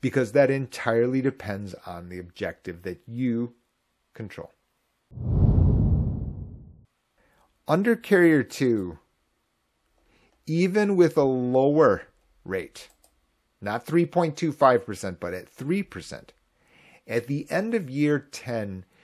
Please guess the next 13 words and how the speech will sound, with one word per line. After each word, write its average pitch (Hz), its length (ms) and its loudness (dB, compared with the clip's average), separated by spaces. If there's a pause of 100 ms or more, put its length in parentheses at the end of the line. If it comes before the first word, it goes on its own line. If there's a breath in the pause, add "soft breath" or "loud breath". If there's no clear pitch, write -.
(220 soft breath)
you 127 220 0
can 185 220 0 (100)
access 123 560 0 (320)
ninety-two 139 800 -2
thousand 107 640 -4 (400)
six - 420 -10
hundred 85 360 -10
dollars. 82 520 -8 (1600)
And 98 140 -12
now 92 160 -8
you've 87 180 -18
got - 220 -16
it. - 100 -20